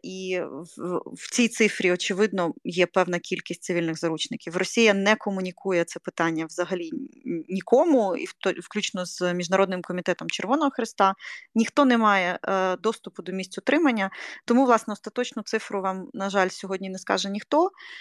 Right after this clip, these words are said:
На, станом на вчора наша організація ідентифікувала, е, тисячу триста п'ятдесят сім цивільних заручників, і я відразу тут пояснюю, що означає «ідентифікувала». Це означає, що ми маємо свідків або інші підтвердження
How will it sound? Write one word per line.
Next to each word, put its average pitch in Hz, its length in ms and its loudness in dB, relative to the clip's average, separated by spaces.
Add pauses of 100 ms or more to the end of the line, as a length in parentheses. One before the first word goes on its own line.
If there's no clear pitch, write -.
(160)
На, 247 380 6 (140)
станом 269 360 2
на 240 80 -2
вчора 165 560 -6
наша 208 320 -4
організація 180 920 -2
ідентифікувала, 202 920 4 (380)
е, 185 280 2
тисячу 240 440 -2
триста - 320 -4
п'ятдесят 202 520 0
сім 190 300 -4
цивільних 170 420 -6
заручників, 233 680 0
і 196 80 -4
я 220 120 4
відразу 208 380 2
тут - 220 -6
пояснюю, 202 500 2
що - 200 -4
означає 190 540 2
«ідентифікувала». 175 960 -2
Це - 140 -4
означає, 208 440 4
що - 260 0
ми 208 140 0
маємо 208 400 4
свідків 240 720 -2
або 185 240 2
інші - 400 -2
підтвердження 240 720 0